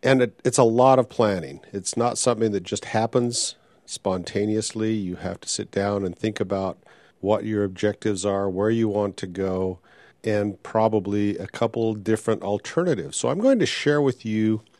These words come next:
my process. And, and while I'm doing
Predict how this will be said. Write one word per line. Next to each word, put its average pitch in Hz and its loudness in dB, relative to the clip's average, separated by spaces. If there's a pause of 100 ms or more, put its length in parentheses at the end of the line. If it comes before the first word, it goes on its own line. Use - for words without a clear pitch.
(260)
my 113 0
process. 113 2 (200)
And, 117 0
and 113 2
while 185 8
I'm 120 4
doing 117 6